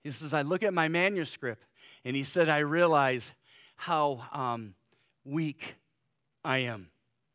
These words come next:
and how much I need Jesus to be even to, to bring God's word forward." What a, what a tremendous responsibility to bring the word of God forward. And I,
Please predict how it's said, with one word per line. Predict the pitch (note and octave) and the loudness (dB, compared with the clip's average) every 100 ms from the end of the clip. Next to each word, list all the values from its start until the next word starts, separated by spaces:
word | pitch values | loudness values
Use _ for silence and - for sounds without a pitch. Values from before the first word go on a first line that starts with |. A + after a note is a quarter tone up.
| _ _ _ _ _ _ - | _ _ _ _ _ _ -6
and | B2+ | -4
how | B2 F3+ G3+ | 2 4 4
much | F#3 - | 2 0
I | F3+ D#3 | 0 0
need | D3 C#3+ - | 0 -4 -6
Jesus | C#3+ B2+ - - - - _ _ _ _ _ _ _ _ _ _ | -10 -10 -12 -20 -20 -20 _ _ _ _ _ _ _ _ _ _
to | - D3 | -8 -8
be | C3+ D3 D3+ | -4 0 0
even | C3+ C3 | 0 -6
to, | B2 B2 _ - | -8 -12 _ -12
to | C3+ | -8
bring | D3+ C#3 C#3 | -2 -2 0
God's | C3 B2+ G#2+ | 0 0 -2
word | A2 A#2 | -8 -8
forward." | - C3+ B2 C3 | -8 -12 -10 -8
What | D#3+ E3 | -6 -2
a, | D3 B2+ - - _ | -2 -4 -12 -20 _
what | D3+ D#3 | -2 0
a | C3+ | 0
tremendous | - D3+ C3+ C#3 E3 F3+ D3+ C3 - | -4 -8 -6 0 0 0 -2 -6 -10
responsibility | C#3 - D#3 C3+ B2 C3+ C3+ B2+ B2 B2 - - - | -14 -10 -4 -4 -6 -10 -8 -8 -8 -10 -14 -20 -20
to | - | -16
bring | B2 C#3 B2 | -8 -6 -6
the | B2 | -8
word | A#2+ A#2+ | -8 -8
of | A#2+ | -8
God | A2+ G#2+ A#2 | -6 -8 -8
forward. | C3+ A2+ A2 | -10 -8 -8
And | A2+ | -4
I, | B2 B2+ B2 | -2 0 0